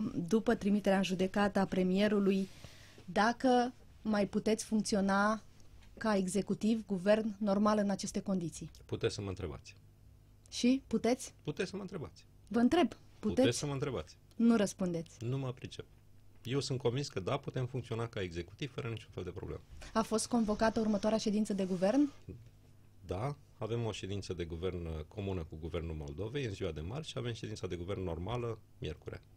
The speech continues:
Speaker 1: Prezidată de premierul Victor Ponta. Ziceți că
Speaker 2: Da.
Speaker 1: da. Uh, vă întreb dacă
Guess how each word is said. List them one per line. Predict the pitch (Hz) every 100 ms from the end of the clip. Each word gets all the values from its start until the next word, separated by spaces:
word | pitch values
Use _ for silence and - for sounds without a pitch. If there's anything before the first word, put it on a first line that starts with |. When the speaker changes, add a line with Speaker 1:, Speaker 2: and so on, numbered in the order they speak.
| _
Speaker 1:
Prezidată | - 208 185 208 233 226
de | 196 220 233
premierul | 214 214 220 214
Victor | 214 - 202
Ponta. | - 151 147 151 - - - - - - - - - - - - - - - - - - - - - - - - - - - - - - - - - -
Ziceți | 180 190 185 -
că | 156
Speaker 2:
Da. |
Speaker 1:
da. | 165 156 - - - - - - - - - - -
Uh, | - 226 226 226
vă | 208
întreb | 262 269 311
dacă | 302 302 -